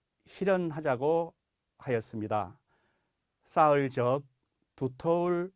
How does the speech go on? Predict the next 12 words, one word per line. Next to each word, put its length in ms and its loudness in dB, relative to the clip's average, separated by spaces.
후입니다. 720 -4
두텁게 760 0
쌓는다는 720 -2
것입니다. 600 -6
두텁게 680 2
쌓는다는 680 0
것은 500 -4
내 400 2
생각의 580 0
크기를 640 0
확장하는 800 -4
일입니다. 580 -6